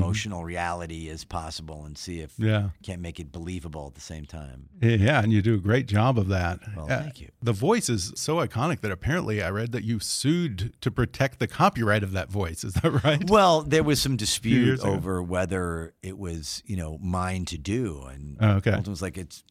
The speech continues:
Speaker 1: it's, it's an imitation of a baseball announcer."
Speaker 2: Yeah.
Speaker 1: It would be like saying, "You can't imitate Johnny Carson, I do it."
Speaker 2: Right.
Speaker 1: But it's like,
Speaker 2: <laughs>
Speaker 1: well, no, many impressions are not,
Speaker 2: Yeah.
Speaker 1: uh, vocal imp-,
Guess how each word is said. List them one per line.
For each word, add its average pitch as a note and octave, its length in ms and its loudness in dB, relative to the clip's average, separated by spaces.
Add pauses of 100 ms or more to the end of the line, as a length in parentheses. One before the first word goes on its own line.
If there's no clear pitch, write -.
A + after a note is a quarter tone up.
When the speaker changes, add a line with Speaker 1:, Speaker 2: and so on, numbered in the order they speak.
(240)
Speaker 1:
it's, F2+ 160 -10
it's - 260 -14
an F2 100 -6
imitation F#2 640 -4
of D2 100 -8
a D2 40 -12
baseball F2+ 380 -6
announcer." D#2 380 -6
Speaker 2:
Yeah. F#2+ 140 0 (600)
Speaker 1:
It G2+ 60 -4
would F2 180 -4
be F2+ 160 -4
like E2 220 -4
saying, D#2+ 640 -4 (220)
"You G2+ 180 2
can't G#2 260 0
imitate G#2 380 2
Johnny F#2 300 0
Carson, F2 640 -4
I B2 200 4
do F2+ 260 -4
it." D2+ 220 -14 (200)
Speaker 2:
Right. A#2 240 6
Speaker 1:
But G#2+ 100 -2
it's G#2 160 4
like, G#2+ 240 4
Speaker 2:
<laughs> - 60 -8
Speaker 1:
well, G#2+ 160 2
no, G#2 640 0 (100)
many G#2 680 -2 (880)
impressions G#2+ 760 2
are G2 100 -2
not, F#2+ 400 -4
Speaker 2:
Yeah. A2+ 180 2
Speaker 1:
uh, E2+ 280 -6 (120)
vocal A#2+ 360 -4
imp-, F#2 160 -8